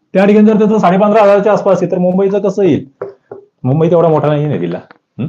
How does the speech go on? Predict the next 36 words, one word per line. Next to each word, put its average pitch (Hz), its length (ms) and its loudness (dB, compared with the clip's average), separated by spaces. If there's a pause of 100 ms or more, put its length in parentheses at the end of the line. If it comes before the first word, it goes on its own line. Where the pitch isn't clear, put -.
(180)
हा, 160 120 0
लोकसंख्या 165 460 0
आहे, 113 140 0
पण 113 160 -6
इकडे, 160 260 -2 (720)
अ, 143 200 2
पहिले 202 220 4
मुख्य 226 220 0
निवडणूक 220 260 2
आयुक्त 208 280 0
सुकुमार 196 600 2
सेन, 185 260 -2
कल्याण 175 320 0
सुंदरम, 165 680 -2 (400)
एस 139 180 0
पी 170 100 -2
सेन 160 180 -2
वर्मा, 156 460 2
सुनील 147 300 -2
अरोरा 147 320 0
पहिले. 208 440 0 (760)
हा, 208 240 -2 (380)
तुम्हाला 151 220 -4
इथे 135 200 0
एक 131 80 -2
सोपा 101 260 -4
प्रश्न, 98 340 -4
पोट - 460 -2
प्रश्न, 120 360 -2 (240)
ते - 160 -6
म्हणजे 170 180 2
सध्याचे 131 540 -2
मुख्य 143 260 0
निवडणूक 117 300 0
आयुक्त 95 240 -4
कोण? 147 260 -6